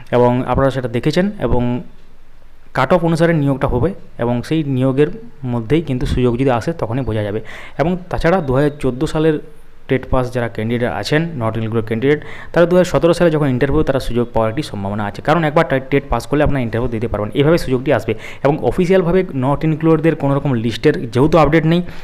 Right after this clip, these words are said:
তাই আমরা কোনো মনগড়া কথা বলতে পারবো না এই channel পক্ষ থেকে। আপনারা জানেন যেটি সত্যি ঘটনা সেটি আপনার সামনে share করা হয়। এবার যে প্রসঙ্গে আসবো, primary দু হাজার চোদ্দো প্রশ্নবহুল মামলা, অর্থাৎ সাতশো আটত্রিশের list যেটার উপর নির্ভর করে আছে এবং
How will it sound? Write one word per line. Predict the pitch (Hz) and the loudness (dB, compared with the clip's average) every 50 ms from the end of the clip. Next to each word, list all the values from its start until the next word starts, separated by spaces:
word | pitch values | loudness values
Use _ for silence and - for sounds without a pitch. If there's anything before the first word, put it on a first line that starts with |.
| - - - | -10 -4 0
তাই | 151 139 127 | 2 4 4
আমরা | 117 127 135 | 4 2 2
কোনো | 131 - 139 135 | 2 2 2 2
মনগড়া | 123 110 107 107 110 117 120 143 139 131 | 2 2 2 2 2 4 4 4 4 4
কথা | 131 123 123 127 | 2 2 2 4
বলতে | 123 123 120 113 143 131 | 2 2 2 0 -2 -4
পারবো | - - 113 113 120 | -2 0 0 0 2
না | 120 131 147 180 - - | 0 0 -2 -2 -4 -4
এই | 123 | -4
channel | 110 120 110 110 110 | -2 -2 0 0 0
পক্ষ | - 107 107 - 113 | 0 0 0 0 -2
থেকে। | - 123 - 160 | -2 0 0 0
আপনারা | 127 117 113 110 113 | 0 0 0 -2 -2
জানেন | 101 113 113 143 175 180 - - - - - 127 | 0 2 2 2 2 0 -2 -6 -12 -10 -6 -4
যেটি | 127 123 139 | -4 -2 -2
সত্যি | - - 131 - - - 156 | -2 -4 -4 -4 -2 -2 -2
ঘটনা | 131 123 135 151 170 143 | -2 -2 -2 -2 0 0
সেটি | - 143 151 147 | 0 0 0 0
আপনার | 131 131 131 127 - | 2 0 0 -2 -2
সামনে | 131 151 180 | -4 -4 -4
share | 170 - - 113 110 104 | -4 -2 -2 -2 0 0
করা | 110 101 101 | -2 -2 -2
হয়। | 101 101 101 - - - - - - - - - - - - - - - - - - - - - - - - - - - _ - - - - - - - - | -2 -4 -6 -10 -16 -18 -18 -18 -16 -16 -16 -16 -16 -16 -16 -16 -16 -16 -16 -18 -18 -16 -16 -16 -16 -18 -18 -18 -20 -14 _ -2 0 0 0 0 -2 0 0
এবার | 131 131 180 175 | 2 2 2 2
যে | 180 180 | 2 2
প্রসঙ্গে | - 147 - 165 160 160 156 | 2 0 0 0 0 0 0
আসবো, | 139 117 117 135 165 185 - - - - - | 0 0 0 0 -2 -2 -4 -12 -8 -2 0
primary | - 131 156 180 196 196 | 2 2 2 2 2 2
দু | 175 170 | 2 2
হাজার | 175 170 170 | 0 0 -2
চোদ্দো | 170 165 160 170 | -2 -2 -2 -2
প্রশ্নবহুল | 160 - - 123 - - 151 151 151 160 147 | -4 -2 0 0 0 2 2 2 2 2 2
মামলা, | 139 135 139 151 165 160 | 2 0 0 0 -2 -2
অর্থাৎ | 139 - - 113 | -4 -4 -4 -4
সাতশো | - - - 127 135 - - 147 | -4 -2 -2 -2 -2 -2 -4 -6
আটত্রিশের | 131 131 135 - 147 139 143 151 123 | -6 -4 -2 -2 -2 0 0 -2 -2
list | 117 123 143 139 - | 0 -2 -2 -2 -2
যেটার | 175 - - 143 139 | -4 -2 -2 -2 0
উপর | 139 - 139 | 0 0 0
নির্ভর | 127 123 117 113 - - | 0 0 2 2 2 2
করে | - 135 135 | 2 2 0
আছে | 131 131 151 | 0 0 -2
এবং | 139 131 135 | -2 -2 -2